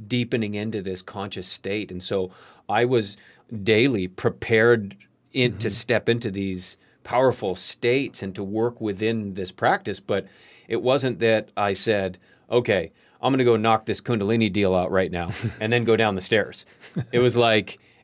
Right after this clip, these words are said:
Speaker 1: y-, you know, this is an, e-, every day is an opportunity to rise. And as I'm rising, all of a sudden, it's like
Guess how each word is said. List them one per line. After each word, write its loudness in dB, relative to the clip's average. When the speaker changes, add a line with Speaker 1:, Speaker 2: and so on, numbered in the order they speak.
Speaker 1:
y-, -8
you -2
know, -4
this -4
is 2
an, 4
e-, -6
every 2
day 6
is 2
an -2
opportunity 0
to -4
rise. 4
And -2
as 2
I'm 2
rising, 4
all 6
of 2
a 4
sudden, 0
it's -4
like 4